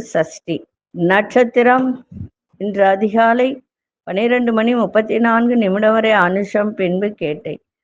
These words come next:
நாம யோகம் இன்று அதிகாலை ஐந்து மணி பதினெட்டு நிமிடம் வரை ஆயுஷ்மான், பின்பு சௌபாகியம். கரணம் இரவு எட்டு மணி பதிமூன்று நிமிடம் வரை கௌளவ கரணம், பின்பு தைத்துல கரணம்.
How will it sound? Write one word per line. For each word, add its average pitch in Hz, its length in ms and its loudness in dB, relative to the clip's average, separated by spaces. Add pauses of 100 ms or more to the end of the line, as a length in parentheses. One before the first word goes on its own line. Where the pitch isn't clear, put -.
(200)
நாம 196 460 0
யோகம் 240 580 2 (440)
இன்று 180 320 0
அதிகாலை 226 520 2
ஐந்து 208 280 -2
மணி 214 260 0
பதினெட்டு 214 640 -2
நிமிடம் 208 380 0
வரை 208 200 2
ஆயுஷ்மான், 196 760 -2
பின்பு 185 380 -4
சௌபாகியம். 170 680 -2 (520)
கரணம் 240 600 2
இரவு 226 420 2
எட்டு 185 300 2
மணி 226 300 2
பதிமூன்று 220 600 0
நிமிடம் 208 380 0
வரை 208 220 0
கௌளவ 214 480 0
கரணம், 196 460 0
பின்பு 180 340 -4
தைத்துல 190 500 -4
கரணம். 147 420 -4